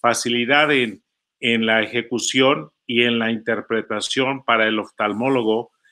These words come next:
en general. Esto ha sido difundido y ha sido realmente bien aceptado en todas las escuelas de oftalmología a nivel mundial.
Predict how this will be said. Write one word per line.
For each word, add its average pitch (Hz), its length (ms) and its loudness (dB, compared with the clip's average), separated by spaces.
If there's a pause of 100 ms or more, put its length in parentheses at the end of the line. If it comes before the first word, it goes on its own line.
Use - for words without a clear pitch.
(180)
en 104 160 -6
general. 117 580 0 (580)
Esto 139 680 4
ha 131 120 4
sido 143 320 4
difundido 123 600 2
y 127 140 2
ha 127 80 4
sido 131 540 2 (340)
realmente 139 600 4
bien 131 280 0
aceptado 143 680 2
en 107 160 -4
todas 151 200 4
las 127 200 0
escuelas 139 560 -2
de 110 140 0
oftalmología 107 880 -4
a 120 40 0
nivel 117 340 0
mundial. 113 580 -2